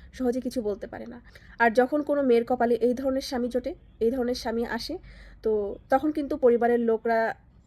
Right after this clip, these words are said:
একটা সুযোগ পায়। তো তার স্বামী তো তার হাতে নাই, তার স্বামী তো তাকে সাপোর্ট করে না, তার স্বামী তো তাকে বিশ্বাস করে না, স্বামী তো তাকে ভালোবাসে না। তখন এই মানুষরা আরও বেশি সুযোগ পায় ওই মেয়েটাকে আঘাত করার।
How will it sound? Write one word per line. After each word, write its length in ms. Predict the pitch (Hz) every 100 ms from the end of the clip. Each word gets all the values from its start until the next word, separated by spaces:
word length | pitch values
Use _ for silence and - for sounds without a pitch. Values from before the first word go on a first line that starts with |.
| _ -
একটা 160 | 240
সুযোগ 300 | 277 269 233 -
পায়। 160 | - - - - - - -
তো 80 | 403
তার 120 | 330
স্বামী 320 | - 262 294
তো 100 | 285
তার 160 | 240 233
হাতে 220 | 220 208
নাই, 200 | 196 254 -
তার 100 | 220
স্বামী 280 | 226 233 233
তো 100 | -
তাকে 180 | 233 233
সাপোর্ট 320 | - 208 208
করে 160 | 208 196
না, 100 | 202
তার 120 | 226
স্বামী 260 | - 220 233
তো 80 |
তাকে 200 | 240 226
বিশ্বাস 320 | 208 226 233 -
করে 180 | 208
না, 140 | - - - - -
স্বামী 240 | - 226
তো 80 | 247
তাকে 200 | 240 233
ভালোবাসে 440 | 240 208 196 220 220
না। 100 | 240 -
তখন 300 | 247 269 294
এই 200 | - 254
মানুষরা 500 | 247 233 254 262 330 - - -
আরও 120 | 220
বেশি 240 | 220 240
সুযোগ 280 | 277 220 - -
পায় 140 | - - - - - - -
ওই 80 |
মেয়েটাকে 320 | 214 208 214 196
আঘাত 220 | 156 - -
করার। 200 | -